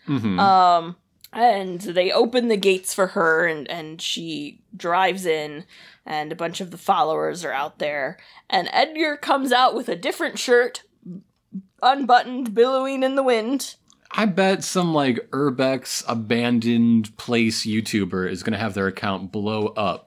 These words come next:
Speaker 1: as soon as word gets out, like, which abandoned hotel the farm was in.
Speaker 2: Oh, yeah.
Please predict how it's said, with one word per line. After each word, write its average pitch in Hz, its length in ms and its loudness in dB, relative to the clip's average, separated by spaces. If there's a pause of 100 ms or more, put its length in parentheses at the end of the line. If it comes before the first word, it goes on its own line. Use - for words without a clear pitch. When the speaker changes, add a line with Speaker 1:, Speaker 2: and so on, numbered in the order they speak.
(560)
Speaker 1:
as 113 180 -2
soon 120 500 2
as 101 680 -4
word 107 340 -2
gets 104 260 -2
out, 101 260 0
like, 95 200 -4
which 101 360 -4
abandoned 98 480 -4
hotel 90 600 -4 (260)
the 107 120 -4
farm 98 400 0
was 90 220 -6 (120)
in. 131 80 0
Speaker 2:
Oh, 185 140 2
yeah. 170 480 0